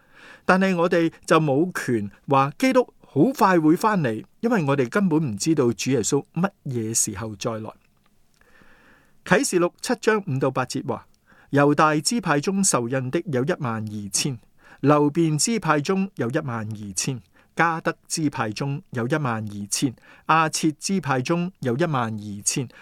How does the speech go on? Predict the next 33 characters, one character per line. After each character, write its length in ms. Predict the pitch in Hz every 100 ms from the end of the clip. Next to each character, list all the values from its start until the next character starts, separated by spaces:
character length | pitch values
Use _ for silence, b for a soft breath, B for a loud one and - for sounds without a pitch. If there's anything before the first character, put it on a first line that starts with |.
| B
拿 260 | 135 135 135
弗 120 | - -
他 220 | - 226 220
利 180 | 147
支 220 | 123 - 196
派 180 | 135
中 320 | 131 175 180 190 -
有 140 | 127
一 80 | 156
萬 300 | 160 120 110
二 240 | 104 110
千， 260 | 98 - 131 B B B
馬 240 | 131 165
拿 200 | 190 123
西 300 | 110 220 214
支 180 | 190 208
派 220 | 151 135
中 340 | 131 185 190 202
有 140 | - 127
一 80 | 165
萬 300 | 151 117 110
二 220 | 107 101
千， 260 | - 147 113 b b -
西 280 | - 247
面 240 | 220 147 127
支 200 | - 190
派 180 | 135 131
中 300 | 175 185 180 B
有 180 | - 127
一 100 | 151
萬 360 | 180 127 117 110
二 300 | 107 104 104
千， 240 | - 147